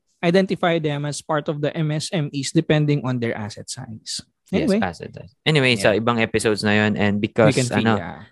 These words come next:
Speaker 2: super excited na rin ako ngayon for our, uh, topic this morning,
Speaker 1: Mm-hmm.
Speaker 2: or this afternoon pala. Ayan. Um, we will be, uh, featuring one of our successful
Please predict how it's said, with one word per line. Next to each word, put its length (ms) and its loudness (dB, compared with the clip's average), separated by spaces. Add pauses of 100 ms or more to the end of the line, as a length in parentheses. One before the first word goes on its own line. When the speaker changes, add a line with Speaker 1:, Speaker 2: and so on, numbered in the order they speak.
(140)
Speaker 2:
super 320 0
excited 480 -2
na 80 -2
rin 120 -4
ako 280 -2
ngayon 480 0
for 360 -4
our, 600 0
uh, 340 -4 (300)
topic 400 2
this 200 0
morning, 680 -4 (520)
Speaker 1:
Mm-hmm. 280 6
Speaker 2:
or 80 6
this 160 -2
afternoon 560 4
pala. 360 0 (200)
Ayan. 520 -8 (480)
Um, 680 2
we 80 4
will 200 4
be, 600 -2
uh, 120 2
featuring 640 -2
one 240 0
of 120 -8
our 560 0
successful 960 -2